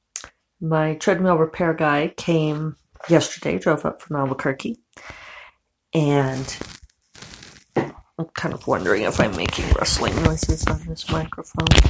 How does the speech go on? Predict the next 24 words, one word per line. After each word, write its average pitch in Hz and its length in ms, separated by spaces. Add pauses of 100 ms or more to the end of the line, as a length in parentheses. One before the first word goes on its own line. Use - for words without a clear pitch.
(480)
Sure. 330 400 (1080)
Now 156 80
I'm 160 60
gonna 151 160
drop - 420
the, - 240 (1160)
hmm, 123 640 (140)
this - 200
is - 100
very - 200
bad. - 220 (460)
I 214 140
dropped 185 320
the 156 80
little 147 420 (840)
fuzzy 196 380
thing 170 540 (600)
that 170 340 (340)
buffers 170 560
the 160 100
sound, 156 640 (720)
and - 140
it - 120
went 180 280